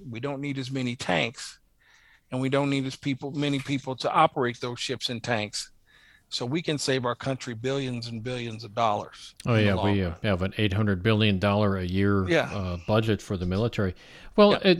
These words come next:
Speaker 2: to that end, though, I mean, it's, um, and I'm playing devil's advocate here, so just keep that in
Speaker 1: Mm-hmm.
Speaker 2: mind, that,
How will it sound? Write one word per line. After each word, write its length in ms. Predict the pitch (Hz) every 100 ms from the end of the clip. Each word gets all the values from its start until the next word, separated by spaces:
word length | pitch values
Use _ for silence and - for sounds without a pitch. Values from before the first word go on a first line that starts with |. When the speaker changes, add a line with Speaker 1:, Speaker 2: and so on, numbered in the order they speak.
| -
Speaker 2:
to 140 | 220
that 220 | 226 233
end, 220 | 226 214
though, 160 | 135 131
I 80 | 139
mean, 180 | 147 151
it's, 340 | 160 156 -
um, 160 | 160 156
and 140 | 170 151
I'm 100 | 160
playing 280 | - 233
devil's 360 | 131 147 127 104
advocate 480 | 104 110 104 - 92
here, 240 | 90 85
so 380 | - - 104 98
just 280 | 95 113 -
keep 200 | 123 120
that 80 | 113
in 80 | 98
Speaker 1:
Mm-hmm. 60 | 95
Speaker 2:
mind, 340 | 101 101 95 - - - _ -
that, 360 | 139 135 123